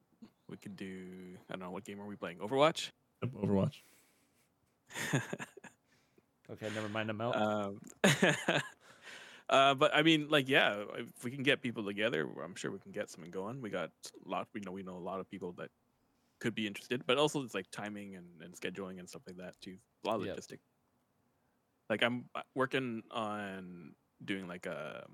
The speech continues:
Speaker 1: like, a golf, uh, fundraiser for my junior hockey team, and,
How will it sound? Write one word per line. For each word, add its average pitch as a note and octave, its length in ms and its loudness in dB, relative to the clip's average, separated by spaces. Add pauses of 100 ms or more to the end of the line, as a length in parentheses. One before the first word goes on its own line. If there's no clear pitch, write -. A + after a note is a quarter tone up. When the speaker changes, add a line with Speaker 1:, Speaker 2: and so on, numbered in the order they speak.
(580)
Speaker 1:
like, - 100 -6
a F#2 60 0
golf, F#2 580 -4
uh, E2 240 2
fundraiser G2 400 -4
for C3+ 100 -12
my C3 160 -4
junior C#3+ 260 -6
hockey C#3+ 240 0
team, E3 320 -6 (960)
and, F#2 600 -8